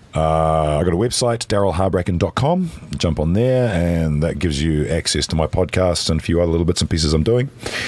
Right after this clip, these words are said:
Uh, projects I'm working on, uh, working for a mental health found-, uh, foundation, which I've actually got a meeting with,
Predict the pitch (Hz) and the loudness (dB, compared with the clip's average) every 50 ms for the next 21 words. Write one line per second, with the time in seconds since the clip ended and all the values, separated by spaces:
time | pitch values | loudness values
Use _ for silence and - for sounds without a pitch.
0 | - - - - - - - - - 110 107 104 101 101 98 92 - - 131 113 | -8 -10 -12 -14 -16 -18 -12 -6 -4 -2 0 0 0 0 0 -2 -2 -2 -2 -2
1 | 135 123 - 127 117 120 123 117 - 120 120 120 120 120 117 113 - 104 104 104 | -2 -2 -2 -2 -2 -2 -2 -2 -2 -2 0 0 0 0 -2 -2 -2 0 0 0
2 | 101 104 101 113 123 - 120 113 - - - 110 107 104 98 - - 98 101 101 | 0 0 0 0 -2 0 -2 -4 -4 -4 -2 0 0 0 0 -2 -2 -2 0 0
3 | 98 95 104 101 - 90 80 98 120 123 - - - 117 113 113 110 113 - 117 | 0 0 0 -2 -2 -2 -2 0 -2 -2 -2 -2 -2 -2 -2 0 -2 -2 -2 0
4 | 113 110 107 110 107 110 110 - 117 110 110 110 117 117 117 - 120 117 101 - | 0 0 2 2 0 0 0 0 0 0 0 0 0 0 -2 -2 -2 -2 -2 0
5 | - 85 82 85 82 - 78 80 71 71 90 95 90 87 85 80 - - | 0 0 0 0 -2 -2 -2 -2 0 0 0 2 2 2 0 0 -2 -6